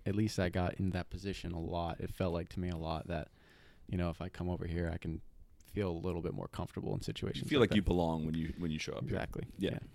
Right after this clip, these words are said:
Speaker 2: And that, that, I would imagine that makes a big
Speaker 1: Yeah,
Speaker 2: difference.
Speaker 1: it
Speaker 2: And, you know,
Speaker 1: does,
Speaker 2: if you
Speaker 1: yeah.
Speaker 2: come out at twenty-two, twenty-three or whatever, and you're
Speaker 1: Yeah.
Speaker 2: playing full time on the tour, there might be a adjustment period where you're kinda figuring out if you belong.
Speaker 1: Right. Yeah,
Speaker 2: Okay.
Speaker 1: it's almost one of those things where you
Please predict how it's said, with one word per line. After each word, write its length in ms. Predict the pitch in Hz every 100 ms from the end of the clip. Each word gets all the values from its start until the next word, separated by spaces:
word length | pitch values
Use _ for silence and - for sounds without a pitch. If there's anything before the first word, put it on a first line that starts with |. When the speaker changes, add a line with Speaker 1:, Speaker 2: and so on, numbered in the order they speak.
| -
Speaker 2:
And 100 | 101
that, 160 | 117 131
that, 220 | 113 98
I 100 | 95
would 80 | 92
imagine 240 | 85 80
that 60 | 76
makes 180 | 71 -
a 20 |
big 220 | 71 -
Speaker 1:
Yeah, 60 | -
Speaker 2:
difference. 260 | - -
Speaker 1:
it 40 | -
Speaker 2:
And, 80 | 78
you 60 |
know, 40 | 82
Speaker 1:
does, 100 | 73
Speaker 2:
if 100 | 87
you 60 |
Speaker 1:
yeah. 60 | -
Speaker 2:
come 160 | 92 87
out 200 | 80 78
at 100 | - - - - - -
twenty-two, 380 | - 82 73 80
twenty-three 480 | - 76 71 - 80
or 80 | 73
whatever, 240 | 73 76
and 80 | 73
you're 80 | 71
Speaker 1:
Yeah. 60 |
Speaker 2:
playing 160 | 76 71
full 120 | 78
time 200 | - 71
on 40 | 67
the 60 |
tour, 220 | - 76
there 100 | 73
might 300 | 76 76 78
be 140 | 78 76
a 120 | 71 - - -
adjustment 420 | 76 76 - -
period 260 | - - 71
where 80 | 71
you're 120 | 69
kinda 240 | - 67
figuring 320 | - 80 73
out 160 | 64 55
if 100 | -
you 80 | -
belong. 160 | -
Speaker 1:
Right. 220 | - - - -
Yeah, 120 | 127 113
Speaker 2:
Okay. 80 | 104
Speaker 1:
it's 100 | 135
almost 260 | 135 113
one 120 | 117
of 40 | 107
those 140 | 101
things 220 | 104 101
where 100 | 98
you 140 | 95